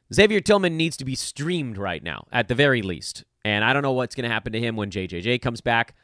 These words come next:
and I definitely don't know what's gonna happen to him when J J J and Aldama are back.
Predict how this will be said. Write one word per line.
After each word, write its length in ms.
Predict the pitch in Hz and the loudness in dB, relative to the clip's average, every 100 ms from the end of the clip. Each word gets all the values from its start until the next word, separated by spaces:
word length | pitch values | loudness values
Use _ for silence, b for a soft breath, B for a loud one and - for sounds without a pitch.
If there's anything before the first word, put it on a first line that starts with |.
| _ _ - | _ _ -20
and 120 | 80 | -14
I 80 | 82 | -2
definitely 380 | 120 139 143 123 | 0 0 0 0
don't 160 | 117 | 0
know 80 | 110 | 2
what's 160 | 107 - | 0 0
gonna 140 | 101 | -2
happen 220 | 98 95 | -2 -2
to 40 | 101 | -6
him 80 | 95 | -6
when 120 | 87 | -6
J 160 | 95 | -4
J 140 | 92 95 | -4 -4
J 260 | 92 92 - 156 | -4 -6 -6 -4
and 440 | 165 185 175 151 - | 0 0 0 -4 -4
Aldama 500 | 120 101 123 147 101 | -4 0 2 2 0
are 240 | 69 82 | -2 -4
back. 460 | 76 71 73 - | -6 -6 -6 -6